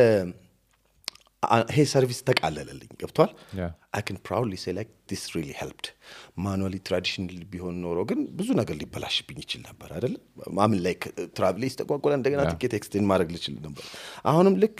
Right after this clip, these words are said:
Speaker 1: ሌሎቹን አፕሊኬቢሊቲዎቹን ስናመጣ ኮንትራክቶች ሊሆኑ ይችላሉ፣ እ፣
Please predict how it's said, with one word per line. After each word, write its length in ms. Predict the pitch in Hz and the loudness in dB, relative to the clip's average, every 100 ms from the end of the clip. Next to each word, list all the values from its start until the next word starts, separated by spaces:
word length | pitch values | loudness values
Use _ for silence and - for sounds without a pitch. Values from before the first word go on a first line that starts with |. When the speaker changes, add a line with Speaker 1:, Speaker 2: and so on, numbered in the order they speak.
| 156 | -2
Speaker 1:
ሌሎቹን 380 | 151 156 - | 4 4 4
አፕሊኬቢሊቲዎቹን 840 | 135 - - 147 143 139 139 - 123 | 0 -2 0 0 0 -2 -2 -4 -10
ስናመጣ 480 | - 135 131 113 - 110 - - - - | -2 0 2 0 -2 -8 -10 -20 -20 -8
ኮንትራክቶች 540 | - 98 98 - 104 - | -4 0 0 0 -4 -2
ሊሆኑ 220 | 90 90 | -2 -2
ይችላሉ፣ 480 | 80 - 76 73 71 71 71 69 _ - - _ | -2 -4 -4 -4 -6 -8 -10 -12 _ -20 -20 _
እ፣ 120 | - | -8